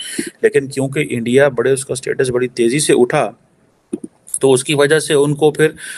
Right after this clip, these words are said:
वो जो क्वेश्चन answer फिर वो, वो काफ़ी ज़्यादा जो है वो हुए। अ, और, अ,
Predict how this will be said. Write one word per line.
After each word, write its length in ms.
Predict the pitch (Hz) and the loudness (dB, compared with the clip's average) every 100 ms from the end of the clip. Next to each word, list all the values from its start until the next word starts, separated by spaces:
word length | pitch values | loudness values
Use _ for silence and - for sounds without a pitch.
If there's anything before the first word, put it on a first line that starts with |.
| - 131 | -8 0
वो 60 | |
जो 100 | 131 | 2
क्वेश्चन 480 | 139 135 120 - 139 | 2 2 0 -2 0
answer 420 | 123 120 117 120 | 0 -2 0 0
फिर 180 | 113 113 | 0 -4
वो, 280 | 107 110 - | -2 -2 0
वो 120 | 117 | -2
काफ़ी 360 | 107 113 113 120 | -2 -2 0 0
ज़्यादा 440 | 101 95 95 101 | 0 -2 0 0
जो 160 | 92 101 | 0 -4
है 160 | 98 95 | -4 -4
वो 260 | 101 98 98 | -4 -4 -4
हुए। 240 | 90 85 - - - - | -4 -4 -10 -14 -14 -4
अ, 60 | 104 | 0
और, 500 | 104 - 104 104 101 | 2 2 2 2 2
अ, 480 | 101 95 95 95 | 2 0 -2 -4